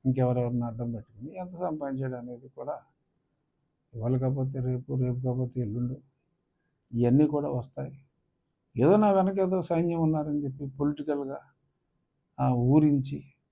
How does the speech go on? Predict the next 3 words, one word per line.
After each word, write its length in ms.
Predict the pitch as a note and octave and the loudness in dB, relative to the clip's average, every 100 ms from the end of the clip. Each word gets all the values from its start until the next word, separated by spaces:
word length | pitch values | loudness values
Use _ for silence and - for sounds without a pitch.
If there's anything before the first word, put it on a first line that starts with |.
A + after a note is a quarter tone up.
| _ _ _ - | _ _ _ -16
బెదిరించి 840 | A2+ A2 A#2+ C3+ C3+ C3+ C3+ C3 - _ _ _ _ _ _ _ _ _ _ - | -4 0 4 6 6 4 0 -6 -8 _ _ _ _ _ _ _ _ _ _ -12
అటువంటి 360 | A#2+ C3+ B2+ | -4 2 2
వాటికి 560 | B2 B2 B2+ B2 B2 A#2+ | 2 0 -2 -6 -8 -12